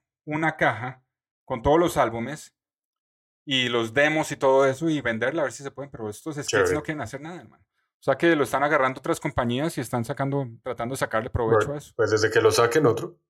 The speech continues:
Speaker 2: Lo importante es que lo saquen para poder,
Speaker 1: Claro.
Speaker 2: poderlos tener nosotros.
Speaker 1: Ojalá, ojalá
Speaker 2: Bueno, pues,
Speaker 1: alguien
Speaker 2: súper bien.
Speaker 1: agarre el de Subhuman Race y lo saquen, porque la única copia que yo conozco es una alemana que está en eBay por quinientos dólares, hermano.
Speaker 2: Hijo.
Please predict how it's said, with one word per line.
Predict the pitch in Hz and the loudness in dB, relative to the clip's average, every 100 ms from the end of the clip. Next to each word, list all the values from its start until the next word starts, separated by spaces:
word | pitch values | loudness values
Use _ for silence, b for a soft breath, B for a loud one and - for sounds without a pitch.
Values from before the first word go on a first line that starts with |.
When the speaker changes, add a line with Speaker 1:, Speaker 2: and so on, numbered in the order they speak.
| _ _ _ _ 110 | _ _ _ _ -6
Speaker 2:
Lo | |
importante | 104 107 - 107 143 | -2 0 0 0 0
es | |
que | - | 0
lo | 135 | 0
saquen | 104 107 151 | 2 0 -2
para | 147 101 | -2 -2
poder, | 98 101 101 | -2 -4 -2
Speaker 1:
Claro. | 120 117 | 0 2
Speaker 2:
poderlos | 185 113 | 2 2
tener | - 95 95 | 0 0 0
nosotros. | 98 143 113 | 0 0 2
Speaker 1:
Ojalá, | 131 117 135 160 123 | 2 2 4 2 2
ojalá | 131 117 123 | 0 2 4
Speaker 2:
Bueno, | 127 143 | 4 4
pues, | 175 | 4
Speaker 1:
alguien | 185 180 | 4 4
Speaker 2:
súper | 175 | 4
bien. | 160 | 4
Speaker 1:
agarre | 151 170 165 - | 4 0 -2 -6
el | 139 127 | -6 -2
de | 123 107 | -2 -2
Subhuman | 123 110 156 175 147 | -2 -2 0 0 2
Race | 147 160 | 0 -2
y | |
lo | 110 | -4
saquen, | 175 175 120 110 | -4 -4 -8 -12
porque | 113 117 | -10 0
la | 120 | 0
única | 170 170 143 | 2 -2 2
copia | 160 156 190 190 | 2 4 0 -2
que | 139 | -2
yo | 131 - | -2 0
conozco | 180 170 - 139 143 _ _ _ _ | -2 -2 -4 -8 -12 _ _ _ _
es | 123 | -4
una | 147 165 | 0 2
alemana | 175 160 123 131 139 _ _ _ _ | 2 2 0 -2 -8 _ _ _ _
que | 123 | 0
está | 147 | 2
en | 151 | 4
eBay | 175 170 170 | 4 4 4
por | 165 | 2
quinientos | - 135 143 147 151 | 0 -2 -2 0 0
dólares, | 151 120 107 | 2 0 -2
hermano. | 101 92 - _ _ _ _ _ _ _ - | -8 -14 -20 _ _ _ _ _ _ _ -4
Speaker 2:
Hijo. | 127 | -4